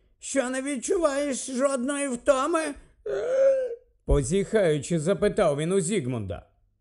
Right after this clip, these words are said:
«Абсолютно. Дивно, в такий час я зазвичай вже дивлюся третій сон». «Ой вей, а почуваєш ти себе добре?»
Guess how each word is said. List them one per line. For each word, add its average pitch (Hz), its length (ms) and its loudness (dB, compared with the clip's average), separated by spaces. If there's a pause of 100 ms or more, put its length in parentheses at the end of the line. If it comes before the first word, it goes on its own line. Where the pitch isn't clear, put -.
(140)
«Абсолютно. 139 1000 2 (480)
Дивно, 131 720 0
в - 40 -16
такий 160 380 0
час 208 420 -2 (320)
я 175 320 2
зазвичай 190 680 2
вже 170 220 0
дивлюся 196 560 2
третій 185 420 0
сон». 190 300 0 (800)
«Ой 220 460 0
вей, 165 560 -2 (500)
а 185 220 -2
почуваєш 262 880 2
ти 214 240 -4
себе 175 360 0
добре?» 214 640 0